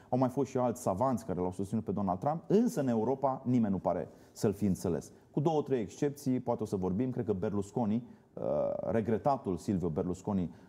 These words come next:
l-a simpatizat și l-a susținut. Giorgia Meloni, cred că, de asemenea, l-a simpatizat pe,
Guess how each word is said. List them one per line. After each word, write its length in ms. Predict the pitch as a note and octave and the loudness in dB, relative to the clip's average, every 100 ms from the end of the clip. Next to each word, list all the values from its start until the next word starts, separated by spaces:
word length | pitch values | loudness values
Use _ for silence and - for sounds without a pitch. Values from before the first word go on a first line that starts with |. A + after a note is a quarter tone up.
| - | -4
l-a 280 | G#2 A#2+ G#2 | 2 2 2
simpatizat 640 | - G#2+ G#2 F#2+ G2 G2 | 0 0 0 -2 -2 -2
și 80 | - | -2
l-a 120 | F#2+ | -4
susținut. 540 | F2+ F#2+ - G#2 B2+ D#3+ - - - - | -2 -6 -4 0 0 -2 -12 -20 -20 -4
Giorgia 380 | G2 D3+ B2 B2 | 4 4 4 2
Meloni, 540 | A#2 A#2+ D3 D3 G#2+ - | 4 6 6 4 -2 0
cred 240 | A#2 G2 | -2 0
că, 300 | - G2 D#2+ - | 0 0 -2 -2
de 60 | F2+ | -2
asemenea, 400 | F#2 A2+ G#2+ F#2 | 0 0 0 2
l-a 120 | A2 | 2
simpatizat 580 | A2+ F#2+ F#2+ F#2 G2+ G2 | 0 -2 -2 -2 -2 -2
pe, 280 | F#2+ F2 | -2 -2